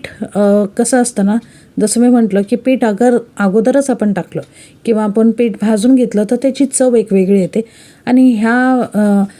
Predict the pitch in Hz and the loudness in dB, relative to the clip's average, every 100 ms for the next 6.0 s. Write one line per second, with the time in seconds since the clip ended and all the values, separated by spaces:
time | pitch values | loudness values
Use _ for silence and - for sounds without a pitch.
0 | - - 196 202 233 233 233 233 226 190 | -20 -6 -2 0 0 0 -2 2 2 2
1 | 185 196 - 196 240 226 220 214 247 240 | 2 0 -2 -2 0 2 2 2 0 0
2 | 214 220 208 214 214 202 - 214 220 180 | 0 -2 -2 -4 -4 -6 -4 -4 -2 -2
3 | 175 202 - - - _ - 196 254 254 | -2 -4 -10 -20 -20 _ -10 -2 0 2
4 | 269 226 214 233 240 226 233 220 185 208 | 0 0 -2 0 0 0 -2 -2 -4 -4
5 | 208 233 226 208 202 214 214 226 226 247 | -2 -2 -2 -2 -2 -2 -2 -4 -2 -2